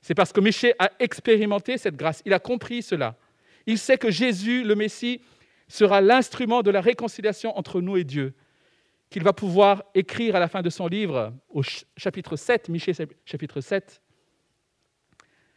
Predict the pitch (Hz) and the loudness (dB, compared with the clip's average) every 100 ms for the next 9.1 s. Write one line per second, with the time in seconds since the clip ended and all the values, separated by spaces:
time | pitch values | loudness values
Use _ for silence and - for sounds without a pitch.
0 | _ _ _ _ - 247 247 240 - 139 | _ _ _ _ 4 6 6 4 -4 -16
1 | 139 175 185 185 196 _ _ _ _ _ | -4 2 4 4 -2 _ _ _ _ _
2 | - 156 - 190 165 147 147 151 143 143 | -6 -6 -4 -6 -4 -4 -2 -2 -4 -10
3 | _ 131 - - 113 110 _ _ _ _ | _ -12 -12 -10 -10 -10 _ _ _ _
4 | _ _ _ _ _ _ _ _ - 190 | _ _ _ _ _ _ _ _ -6 -2
5 | - 233 202 190 208 208 214 _ 151 165 | 4 4 6 6 6 4 -4 _ -6 -6
6 | - 175 - - - _ _ _ _ _ | -2 -4 -4 -12 -20 _ _ _ _ _
7 | _ - 202 - 247 202 226 240 208 185 | _ -10 -8 0 0 2 0 0 2 2
8 | 190 156 185 185 - 147 170 185 - 151 | 2 4 2 2 -4 -2 0 0 -2 -8
9 | 170 | -8